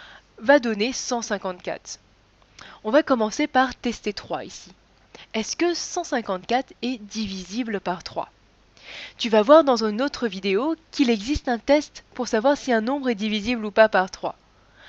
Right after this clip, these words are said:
Ce test, il consiste à additionner les chiffres qui composent le nombre, donc ici un plus cinq plus quatre, on va l'écrire, un plus cinq plus quatre, et si la somme de ces chiffres est divisible par trois,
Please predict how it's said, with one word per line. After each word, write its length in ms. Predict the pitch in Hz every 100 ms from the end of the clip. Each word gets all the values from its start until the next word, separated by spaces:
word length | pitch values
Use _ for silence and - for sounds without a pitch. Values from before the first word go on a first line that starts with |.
| - - - _
Ce 140 | - 294
test, 440 | - 277 339 - -
il 140 | 254
consiste 540 | 247 220 294 311 -
à 60 | 226
additionner 520 | 214 226 277 262 269
les 140 | 214 208
chiffres 320 | - 262 -
qui 140 | 214
composent 600 | 208 196 208 196 185 - - _ -
le 120 | 190
nombre, 460 | 185 269 339 294 240
donc 220 | 202 196 214
ici 340 | 196 208 196 _
un 300 | 240 240 240 220
plus 200 | - 214
cinq 380 | - 233 214 -
plus 280 | - 180 -
quatre, 380 | 247 320 - - _ _
on 80 | 190
va 140 | 185
l'écrire, 500 | 170 170 - 262 285 - - - _
un 200 | 233 240 220
plus 220 | - 214
cinq 520 | - - 233 214 - - _ _ _ _
plus 440 | - 196 175 - _ _ _
quatre, 400 | 254 311 - - _ - - - -
et 80 | 226
si 200 | - 359
la 160 | 339 254
somme 260 | - 262
de 80 | 220
ces 160 | 208 220
chiffres 380 | - 226 202 -
est 120 | - 196
divisible 580 | 202 196 180 185 170
par 240 | 170 170 185
trois, 300 | - 269